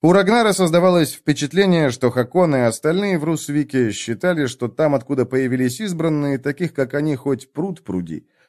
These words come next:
Но теперь их долг проявить себя, и Рагнар осознал, что хотя бы здесь никто не будет за ним присматривать.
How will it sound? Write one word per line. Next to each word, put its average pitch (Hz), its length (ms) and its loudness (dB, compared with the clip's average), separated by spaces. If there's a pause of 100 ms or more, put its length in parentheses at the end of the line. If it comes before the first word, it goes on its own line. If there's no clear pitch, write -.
(220)
Но 117 120 2
теперь 123 340 2
их 135 140 0
долг 160 340 2
проявить 131 520 0
себя, 170 580 2
и 90 100 -2
Рагнар 95 420 0
осознал, 107 500 -2
что 113 160 -10
хотя 101 240 -2
бы 95 140 -2
здесь 101 400 -2
никто 95 240 -4
не 90 120 -2
будет 87 280 -6
за 92 120 -4
ним 90 220 -4
присматривать. 82 840 -10